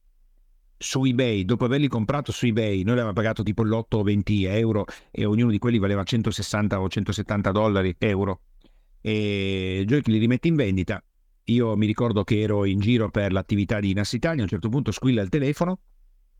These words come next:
e, e lei, eh,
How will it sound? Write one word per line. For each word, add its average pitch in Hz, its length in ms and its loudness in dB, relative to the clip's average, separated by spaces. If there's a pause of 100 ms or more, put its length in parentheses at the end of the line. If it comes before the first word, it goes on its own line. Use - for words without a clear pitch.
(300)
e, 90 640 -2 (460)
e 104 120 -2
lei, 107 440 2
eh, 90 300 -2